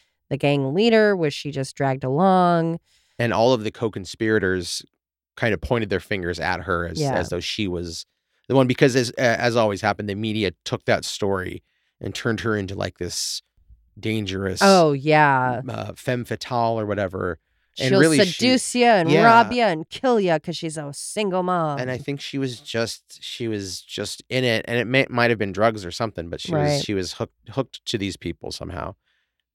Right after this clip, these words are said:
Speaker 2: and they did, yeah, witness something awful. Anyways.
Speaker 1: It is a good film. Uh, we
Speaker 2: Yeah.
Speaker 1: watched it, and as far as the story goes, it's fairly accurate. Now, Susan Hayward was quite the Hollywood starlet, and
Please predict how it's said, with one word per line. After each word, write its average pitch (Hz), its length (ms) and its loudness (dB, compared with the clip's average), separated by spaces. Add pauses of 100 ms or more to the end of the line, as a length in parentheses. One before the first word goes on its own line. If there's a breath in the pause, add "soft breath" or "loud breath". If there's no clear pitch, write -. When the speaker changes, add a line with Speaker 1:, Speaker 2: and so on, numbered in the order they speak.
(140)
Speaker 2:
and 92 540 -14
they 98 140 -6
did, 90 220 -8
yeah, 101 180 -4 (140)
witness 107 260 -4
something 98 300 -10
awful. 92 300 -6
Anyways. 120 440 2 (420 soft breath)
Speaker 1:
It 220 120 6
is 330 160 4
a 294 40 -2
good 262 220 0
film. 262 320 2
Uh, - 320 -2
we 226 120 2
Speaker 2:
Yeah. 226 40 2
Speaker 1:
watched 214 440 4
it, 175 340 2 (340)
and 208 140 2
as 190 140 -2
far 240 280 4
as 196 360 -2 (540)
the 185 180 -2
story 262 580 2
goes, 156 640 2
it's 185 200 -4
fairly 180 420 0
accurate. 170 600 0 (320)
Now, 190 200 2
Susan 220 360 -2
Hayward 175 480 2
was 175 300 2
quite 202 340 2
the 175 80 0
Hollywood 156 480 0
starlet, 151 520 2
and 143 360 0